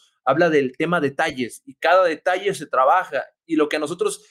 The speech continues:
sentimos que le hizo falta al equipo ante Toluca, se va a trabajar toda la semana seguramente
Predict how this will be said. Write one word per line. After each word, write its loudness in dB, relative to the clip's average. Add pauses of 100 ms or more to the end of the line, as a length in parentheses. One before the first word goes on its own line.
(140)
sentimos -2
que 0
le -4
hizo -4
falta 0
al 0
equipo -6
ante -6
Toluca, -4
se -10
va -4
a -6
trabajar -2
toda 2
la 0
semana -4
seguramente -4